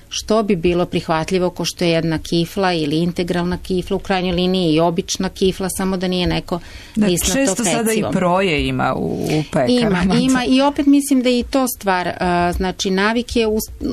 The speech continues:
Speaker 1: u ovom slučaju i, i društva, a, šire, da se, znači, a, u samim školama, a,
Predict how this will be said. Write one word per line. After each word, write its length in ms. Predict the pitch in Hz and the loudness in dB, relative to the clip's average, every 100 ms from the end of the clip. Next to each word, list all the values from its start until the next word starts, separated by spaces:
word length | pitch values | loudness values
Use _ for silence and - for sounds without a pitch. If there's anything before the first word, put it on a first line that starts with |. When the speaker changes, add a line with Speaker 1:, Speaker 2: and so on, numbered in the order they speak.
| - | -2
Speaker 1:
u 180 | 226 233 | 0 2
ovom 220 | 240 247 | 2 0
slučaju 580 | - 247 - 233 214 202 | 0 -2 2 4 4 4
i, 220 | 202 202 | 2 0
i 160 | 208 202 | 0 0
društva, 720 | 180 220 226 - - 190 170 | 2 2 2 0 -2 0 0
a, 300 | - 170 170 170 | -2 -2 -2 -2
šire, 520 | - - 233 240 220 - - - - | -2 2 2 2 0 -4 -16 -12 -2
da 140 | 240 247 | 0 0
se, 80 | 226 | 0
znači, 680 | 208 214 214 - 220 202 - | 0 2 0 0 2 2 0
a, 320 | 185 180 175 - | -2 -2 -4 -4
u 240 | 208 208 - - | -2 -2 -2 -2
samim 540 | 214 202 220 226 220 202 | 0 2 4 4 2 0
školama, 880 | - - 185 180 190 190 180 180 - | -2 -2 0 0 0 0 0 -2 -2
a, 200 | 170 170 | -2 -4